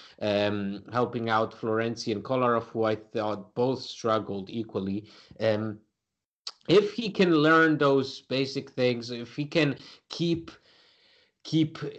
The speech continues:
keep being so confident and not, you know, let himself be contaminated by, by what we call the Roma virus, then he really can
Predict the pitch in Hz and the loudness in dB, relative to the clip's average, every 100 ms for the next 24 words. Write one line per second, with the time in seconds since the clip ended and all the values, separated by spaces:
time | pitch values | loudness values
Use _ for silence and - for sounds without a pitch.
0 | - - - - - 135 113 165 156 - | -14 -14 -14 -8 -4 0 6 8 8 6
1 | 156 156 156 151 143 - 120 117 113 - | 6 6 4 0 0 -2 -2 0 -2 -6
2 | 123 123 127 135 135 135 110 98 - - | -4 -2 0 0 2 2 -2 -14 -20 -20
3 | - 143 131 117 113 113 127 127 131 123 | -8 0 2 2 2 2 2 2 0 -2
4 | - 123 104 117 113 127 113 123 123 123 | 0 0 0 -4 -4 -4 -4 -4 -4 -2
5 | 120 113 110 98 104 101 - 123 110 110 | -2 0 0 -2 -6 -6 -8 -10 -4 -2
6 | 110 120 117 117 110 120 110 107 110 147 | 0 0 0 -6 -4 -4 -2 -2 0 2
7 | 151 101 110 104 104 110 104 123 127 131 | 2 2 0 0 0 -2 -2 -4 -2 -2
8 | 127 135 135 156 160 143 147 131 127 | -4 -4 0 2 2 2 0 -2 -2